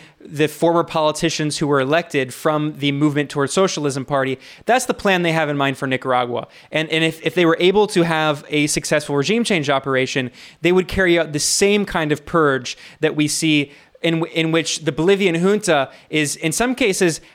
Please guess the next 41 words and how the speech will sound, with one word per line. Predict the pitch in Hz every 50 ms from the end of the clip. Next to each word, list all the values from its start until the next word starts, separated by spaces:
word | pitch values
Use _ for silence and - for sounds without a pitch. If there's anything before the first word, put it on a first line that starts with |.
| _ _
actually | 156 160 - - 180 165
literally | 151 151 151 165 185 226 233 254 247 220 190 170 160 151 143
hunting | - - - 185 196 185 - 175 156 151 143 135
down | 143 139 147 147 143 135 127 120 117 120 123 - _ - - _ _
some | - - 160 156
of | 151 135
these | 151 143 127 131
leftist | 143 143 139 135 - - 131 -
activists. | 147 160 160 156 - 147 120 123 120 - - - - - - - - - - - _ -
In | 165 160
the, | 175 175
in | 175 175
the | 175
case | - 220 208 208 202
of | 170
Nicaragua, | 185 180 - - 160 180 196 220 214 185 175 160 147 143 - - - - _ _
eh, | - - 127 120 117 131
that | 175 147 190 190 196 - 180
we | 196 185
saw | - - 240 262 262 240
those | 190 185 - 170 185 185 185 170
same | - 208 190 180
tactics | - - 185 180 175 170 156 -
also | - 143 151 156 151 - 175 160
employed | 147 143 139 - 151 147 143 139
in | 143 139
the | 139 127
twenty | - - 143 139 139 135 127
eighteen | 135 127 - - - - 226 202
coup | - - 143 131
attempt. | 127 - 135 - - - - - - - - - - - _
And | - 151 151
I | 156
can | 151 180 160
talk | - 190 170 170
more | 165 165 170 175
about | 160 160 160 151
those | 156 147 135 127
violent | 127 143 139 139 139 143 135
tactics | - 151 135 131 - - 131 - -
later. | 139 165 190 190 160 139 127 120